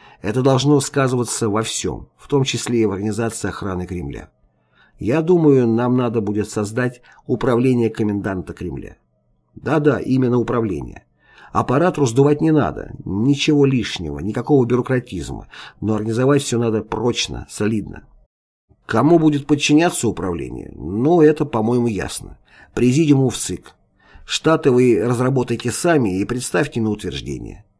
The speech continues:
Только, повторяю, ничего лишнего. Обсудите все с Аванесовым, посоветуйтесь с Дзержинским.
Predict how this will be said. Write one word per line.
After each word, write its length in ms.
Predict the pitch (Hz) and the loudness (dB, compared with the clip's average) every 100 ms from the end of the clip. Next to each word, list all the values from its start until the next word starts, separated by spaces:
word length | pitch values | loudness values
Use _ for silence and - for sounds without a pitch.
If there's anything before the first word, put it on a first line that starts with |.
| _ _ _ | _ _ _
Только, 340 | - 135 131 131 | 0 2 2 -2
повторяю, 580 | 131 - 151 131 87 82 | -4 2 4 4 2 -4
ничего 360 | 104 - 139 | -4 0 0
лишнего. 540 | 127 98 - 69 60 85 _ _ _ - | 0 -2 -8 -12 -12 -18 _ _ _ -8
Обсудите 580 | 113 120 160 156 190 143 | -6 0 2 2 0 -4
все 200 | - 143 | 0 0
с 140 | - | 2
Аванесовым, 680 | 135 131 131 107 - 87 76 | 0 2 0 -2 -6 -8 -8
посоветуйтесь 760 | - 107 131 147 143 120 117 | -8 -2 2 2 0 -4 -8
с 20 | 98 | -4
Дзержинским. 760 | 123 110 82 80 - - 62 | -2 -2 -4 -8 -10 -14 -16